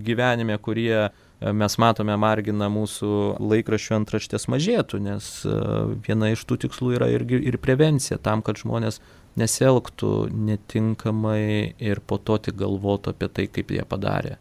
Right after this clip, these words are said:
Mes norime, kad jie pradžioj pagalvotų, o po to pasitartų ir tada jau atliktų vienokius ar kitokius veiksmus.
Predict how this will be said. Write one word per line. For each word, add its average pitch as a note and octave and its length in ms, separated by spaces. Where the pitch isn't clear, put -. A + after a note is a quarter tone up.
Mes G2 240
norime, G2+ 320
kad - 160
jie G2 80
pradžioj G#2 400
pagalvotų, C3 640
o - 80
po F#2 120
to G2+ 240
pasitartų A2 800
ir G2 200
tada G2 380
jau G2+ 200
atliktų G2 480
vienokius G2 380
ar - 120
kitokius - 440
veiksmus. - 440